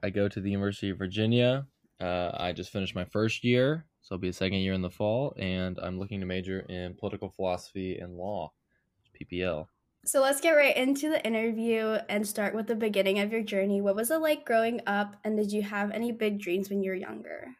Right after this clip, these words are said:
Speaker 1: Uh, so my parents divorced when I was really, really young. So three,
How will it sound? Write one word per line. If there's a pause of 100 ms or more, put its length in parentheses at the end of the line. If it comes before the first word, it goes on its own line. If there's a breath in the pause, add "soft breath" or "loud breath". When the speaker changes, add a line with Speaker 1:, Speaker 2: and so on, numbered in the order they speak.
(680)
Speaker 1:
Uh,
so (360)
my
parents
divorced
when
I
was
really,
really
young. (160)
So
three,